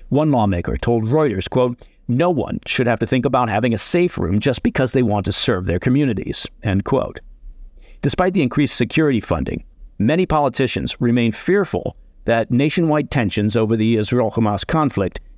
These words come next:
could descend into further violence. All right, coming up in today's Back of the Brief, we'll discuss the creative way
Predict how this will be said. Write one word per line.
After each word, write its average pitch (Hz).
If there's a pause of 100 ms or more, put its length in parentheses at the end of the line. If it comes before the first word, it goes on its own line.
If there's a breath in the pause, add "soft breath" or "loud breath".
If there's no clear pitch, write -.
(100)
could 160
descend 120
into 104
further 92
violence. 101 (1200 soft breath)
All 98
right, 80 (400)
coming 156
up 147
in 135
today's 117
Back 113
of 107
the 104
Brief, 87 (580 soft breath)
we'll 135
discuss 185
the 131
creative 160
way 127